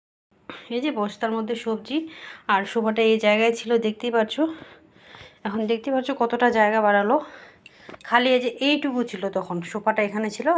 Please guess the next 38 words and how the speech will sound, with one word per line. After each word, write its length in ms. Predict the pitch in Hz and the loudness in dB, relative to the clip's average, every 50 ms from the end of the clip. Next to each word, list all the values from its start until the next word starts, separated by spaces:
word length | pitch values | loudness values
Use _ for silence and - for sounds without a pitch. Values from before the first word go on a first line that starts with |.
| 269 226 | 2 0
এইটুকু 240 | 220 226 214 208 196 180 | 0 -2 -2 -2 -2 -2
জায়গা 200 | 180 175 175 175 175 - | 0 -2 -2 -2 -6 -8
ছিল। 100 | - 180 170 170 - - - - - - - _ - | -10 -12 -12 -12 -14 -20 -20 -20 -20 -20 -20 _ -4
সোফাটা 260 | - 220 208 208 214 214 214 | -2 0 2 2 0 0 0
তো 60 | 226 190 | 0 0
ভেঙে 220 | 196 202 208 214 214 220 | 0 2 2 2 2 4
দেওয়া 140 | 226 226 214 190 | 6 6 6 4
হলো, 120 | 185 208 208 - | 2 -2 -2 -2
তোমার, 180 | 202 208 202 202 196 - - | -2 -2 -2 -2 -4 -8 -6
তোমরা 240 | 220 214 208 208 196 196 - | -6 -2 2 2 2 2 0
তো 40 | 196 185 202 | -6 -6 -6
দেখলেই। 380 | 208 208 - 226 220 220 254 285 - - - - _ _ _ _ _ _ _ _ _ - - - - - - - 208 | -6 -4 -2 0 0 0 0 -2 -4 -10 -20 -20 _ _ _ _ _ _ _ _ _ -20 -20 -20 -20 -18 -2 2 2
আর 80 | 202 202 208 | 4 4 4
ওই 60 | 214 220 214 | 0 0 2
যে 100 | 277 320 349 330 - - - | 2 2 2 0 -2 -4 -4
চালের 340 | 233 202 196 208 208 208 208 - - - - - - - | -2 0 2 2 0 0 -2 -6 -12 -18 -20 -14 -12 -4
ড্রামগুলো 400 | 185 196 202 208 214 208 220 214 208 | 0 0 0 0 0 0 0 0 -2
ওখানে 200 | 214 202 220 226 220 214 | -2 -2 0 2 2 2
রাখলাম। 260 | 208 - 247 269 302 277 220 | 2 0 -4 -2 -2 0 0
আর 80 | 196 196 196 | 0 0 0
এই 60 | 196 196 - | -2 -2 -4
যে 60 | 240 233 226 | -4 -4 -4
ঠাকুরের 400 | - 208 208 220 214 214 220 220 220 - - - - - - - - - _ - - - - | -6 -8 -6 -4 -4 -4 -4 -4 -6 -10 -18 -20 -20 -20 -20 -20 -20 -20 _ -20 -20 -20 -10
থাল 220 | - 220 214 220 233 233 220 | -2 0 0 0 0 -2 -4
বাসন 300 | 233 233 - 277 269 269 254 226 | -6 -8 -4 -2 -2 0 4 4
বার 140 | 226 226 233 - | 4 4 4 0
করেছি, 300 | 262 262 269 269 - 330 330 285 | -2 -4 -4 -4 0 0 0 0
এগুলো 180 | - 233 220 220 220 - 220 | 0 -2 -4 -4 -4 0 0
কালকে 240 | 214 214 214 214 240 220 208 | 0 0 0 -4 -6 -4 -4
মাজা 200 | 196 196 208 214 208 | -4 -4 -4 -4 -4
হবে। 180 | 208 214 254 330 330 - - _ _ _ _ _ - - - - - - - - - | -4 -4 -6 -8 -8 -10 -20 _ _ _ _ _ -20 -20 -20 -20 -20 -20 -14 -4 -2
আর 80 | 202 196 196 208 | -2 -2 -2 -4
এই 60 | 214 202 | -6 -6
যে 60 | 214 214 | -6 -4
আমার 140 | 220 220 214 208 208 | -2 -2 -4 -2 -2
বর 160 | 220 214 208 208 214 | 0 0 0 0 -2
নিয়ে 140 | 214 214 208 202 | -2 -2 -2 -4
আসলো 240 | - - - - | -6 -10 -8 -6